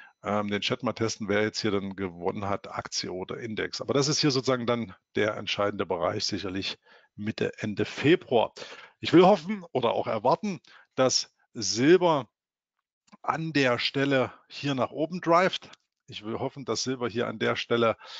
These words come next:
ähm, dieses Niveau erreichen wird. Wir wissen's alle nicht. Wie gesagt, liebe Teilnehmer, Vorsicht, in Zurückhaltung üben, jetzt hier blindlings reingehen. Mm,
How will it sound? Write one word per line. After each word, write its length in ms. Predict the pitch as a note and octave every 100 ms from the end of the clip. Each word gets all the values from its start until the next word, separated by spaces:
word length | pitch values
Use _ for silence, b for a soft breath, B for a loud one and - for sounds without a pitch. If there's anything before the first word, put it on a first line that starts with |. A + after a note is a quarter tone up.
| B B
ähm, 220 | A2+ A2 G2+
dieses 360 | A#2+ A2+ -
Niveau 300 | A2 G2+ A2+
erreichen 640 | A2+ A2 G2+ B2+ - G#2+
wird. 280 | B2+ G3 -
Wir 240 | A2+ A#2 A2+
wissen's 400 | F#3+ G3 F#3 -
alle 240 | D3 D3+
nicht. 380 | G3 F#3 - B2+
Wie 100 | C3
gesagt, 440 | C3+ D3+ C#3+ - D#3
liebe 240 | D3 C#3+
Teilnehmer, 560 | C#3 C#3 D#3 E3 D#3+ - _ _ _
Vorsicht, 720 | - - F3 D#3+ E3+ D#3 -
in 160 | - B2
Zurückhaltung 600 | B2 D3+ - C#3+ C3+ C3
üben, 280 | C#3 C3+ B2+
jetzt 180 | A#2 -
hier 120 | B2+
blindlings 580 | - D3+ C#3+ B2 G#2+ A#2
reingehen. 460 | C3 C3+ C#3 C3 - B B B B _
Mm, 680 | B2+ B2+ B2+ B2+ B2 B2